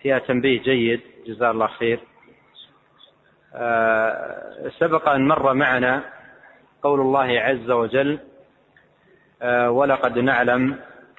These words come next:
أنهم يقولون إنما يعلمه بشر، لسان الذي يلحدون إليه أعجمي، وهذا لسان عربي مبين". فذكرت هذه الآية من الشواهد على،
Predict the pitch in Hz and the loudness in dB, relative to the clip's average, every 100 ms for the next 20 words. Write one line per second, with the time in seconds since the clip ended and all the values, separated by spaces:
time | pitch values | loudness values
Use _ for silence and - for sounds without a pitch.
0 | _ - 135 135 123 127 135 143 - 127 | _ -4 0 2 2 2 0 -2 -2 -4
1 | - 123 131 135 127 - 147 139 123 120 | -2 0 2 2 0 0 0 0 0 0
2 | 123 135 - 135 131 117 123 139 139 117 | 0 -2 -6 -4 0 0 0 0 0 0
3 | 120 117 127 127 110 107 - - - _ | -2 0 0 0 -2 -4 -18 -20 -20 _
4 | _ _ - 117 - 135 127 120 127 127 | _ _ -16 -8 -2 0 2 2 2 2
5 | 139 165 - 131 123 - 120 131 123 117 | 0 -2 -8 -8 -6 -6 -2 0 0 -2
6 | - - _ _ _ _ _ _ - 123 | -4 -14 _ _ _ _ _ _ -8 -2
7 | 135 123 123 117 113 120 127 147 160 - | 0 0 2 2 0 -2 0 0 -2 -4
8 | 127 139 135 123 117 - 135 127 117 107 | -2 0 0 0 -2 -2 -2 -2 -2 0
9 | 117 117 135 131 117 113 107 101 - _ | 0 0 0 0 0 -2 -2 -6 -8 _
10 | _ _ _ _ _ _ _ _ _ _ | _ _ _ _ _ _ _ _ _ _
11 | _ 143 147 147 143 147 190 175 156 147 | _ 0 2 2 2 0 0 0 -2 0
12 | 143 151 170 170 175 165 - 170 165 123 | 0 2 2 2 0 -2 0 2 2 0
13 | 127 - - - - - _ - 117 135 | -2 -4 -18 -20 -20 -20 _ -8 -2 0
14 | 135 131 139 | 2 2 0